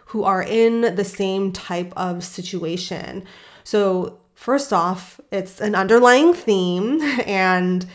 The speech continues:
you are not alone. You are not crazy. You are not your thoughts. You are not alone, no matter how isolating this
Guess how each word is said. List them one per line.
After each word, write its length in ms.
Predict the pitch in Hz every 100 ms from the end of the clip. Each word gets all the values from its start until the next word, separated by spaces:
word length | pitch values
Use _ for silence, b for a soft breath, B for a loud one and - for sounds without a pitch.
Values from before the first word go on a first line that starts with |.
| B B -
you 180 | 214 220
are 120 | 202
not 240 | 190 170
alone. 560 | 180 175 143 123 175 180 B B _
You 160 | 196 180
are 120 | 175
not 600 | 170 190 202 233 - - b b b b _
crazy. 540 | - 214 196 196 190
You 180 | 202 180
are 100 | 170
not 680 | 170 175 180 185 202 - - b b b b b _
your 180 | 208 196
thoughts. 600 | 196 180 165 160 - -
You 720 | 202 196 208 196 185 185 185 143 - _ _ _ _ -
are 240 | 185 180
not 500 | 190 190 165 170 - -
alone, 540 | - 190 180 170 175 175
no 120 | 180 175
matter 440 | 175 175 175 175
how 480 | 180 - 202 202 214
isolating 960 | 175 175 180 196 180 175 180 175 175
this 680 | 180 190 180 160 180 180 -